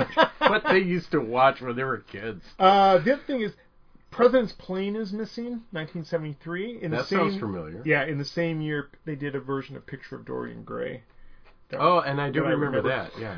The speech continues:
Speaker 2: Remember, speaking of, I wasn't gonna include this 'cause this was, again, a, a narrative that happened over a few nights, but Frankenstein: The True Story.
Speaker 1: Man, Michael
Speaker 2: Yeah.
Speaker 1: Sarrazin?
Speaker 2: Michael Sarrazin, uh,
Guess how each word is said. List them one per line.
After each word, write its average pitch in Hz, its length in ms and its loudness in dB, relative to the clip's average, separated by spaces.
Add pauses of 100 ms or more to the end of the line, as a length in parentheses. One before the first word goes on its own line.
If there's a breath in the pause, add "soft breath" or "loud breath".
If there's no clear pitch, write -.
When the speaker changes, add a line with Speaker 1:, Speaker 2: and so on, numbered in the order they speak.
Speaker 2:
Remember, 214 380 2
speaking 233 380 -2
of, 147 180 -4
I 185 120 6
wasn't 277 340 4
gonna 240 160 4
include 262 420 -2
this 139 200 -4
'cause 139 180 -6
this 180 200 -8
was, 170 200 -10
again, 160 420 -4
a, 117 300 -10
a 131 60 -6 (100)
narrative 135 480 -2
that 180 180 -2
happened 135 380 -8
over 120 240 -10
a - 20 -14
few 131 300 -8
nights, 131 420 -8
but 123 220 -8 (360 soft breath)
Frankenstein: 165 800 -2
The 147 100 -6
True 151 280 -8
Story. 131 580 -4 (140)
Speaker 1:
Man, 156 400 0 (480)
Michael 131 200 -2
Speaker 2:
Yeah. - 40 -4
Speaker 1:
Sarrazin? 170 560 2
Speaker 2:
Michael 170 240 2
Sarrazin, 180 800 0
uh, 127 500 0